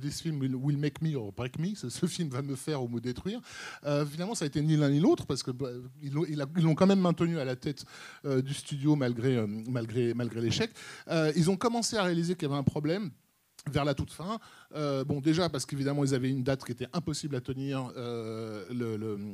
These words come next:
euh, Max Tiernan, euh, était encore en tournage, euh, un mois avant la sortie, et le montage...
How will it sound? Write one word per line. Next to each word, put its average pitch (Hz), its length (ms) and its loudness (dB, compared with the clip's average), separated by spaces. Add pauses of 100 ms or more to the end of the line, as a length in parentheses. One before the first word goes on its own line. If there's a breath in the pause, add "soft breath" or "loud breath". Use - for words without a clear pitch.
(180)
euh, 98 280 -14
Max 127 220 -8
Tiernan, 127 360 -2
euh, 101 360 -8
était 117 140 -8
encore 120 320 -4
en 113 60 -6
tournage, 120 440 -6
euh, 101 240 -6
un 104 80 -8
mois 117 160 -6
avant 110 140 -6
la 101 80 -6
sortie, 123 460 -8
et 113 80 -2
le 110 100 -6
montage... 135 540 0